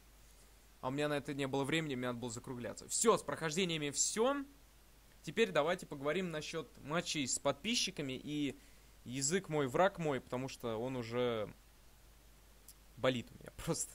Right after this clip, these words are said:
надо как-то заканчивать это видео, я думаю. Итак, насчет матча с подписчиками. А, видео сделаю, скорее всего, тридцать первого декабря.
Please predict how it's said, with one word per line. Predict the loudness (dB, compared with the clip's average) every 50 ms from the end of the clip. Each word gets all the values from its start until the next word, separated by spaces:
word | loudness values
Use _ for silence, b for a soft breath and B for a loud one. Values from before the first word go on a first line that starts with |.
| -16 -8
надо | 0 0 0 2
как-то | 2 -2 -2 -2 -2 -2
заканчивать | -2 0 2 0 0 0 -2 -10 -12 -14
это | -12 -12 -10
видео, | -8 -8 -6 -4 -2 -2 -2
я | -2
думаю. | -4 -6 -10 -12 -16 -16 -18 -20 -20 -18 B B B B B B B B B B -8
Итак, | 0 4 4 4 4 4 -8 -6
насчет | -4 -4 -2 -2 -2 0
матча | 0 0 0 0
с | -2
подписчиками. | 0 0 0 0 -2 -8 -6 -6 -8 -8 -12 -16 -16 -16 -20 -20 -20 -20 -20 -20 -20 -20 -20 -20 -20 -20 -20 -20 -20 -20 -20 -20 -20 -20 -20 -20 -20 -20 -20 -20 -20 -20 -20 -20 -20 -20 -20 -18 -10
А, | -6 -4 -2 0 0 0 -2 -2 B B B B B B B B -20 -20 -20 -20 -20 -20 -20 -20 -20 -20 -20 -20 -20 -20 -20 -20 -20 -20 -20 -20 -20 -20 -20 -20 -20 -20 -16 -14
видео | -6 -2 0 0 2 2 2 2 2 2
сделаю, | 0 -2 0 2 2 4 4 4 2 2
скорее | 2 0 2 2 2 2
всего, | 2 0 0 0 0
тридцать | 0 0 -2 0 0 -4 -2
первого | 0 2 4 4 4 2 0
декабря. | 0 -2 -2 -2 -2 0 0 -2 -2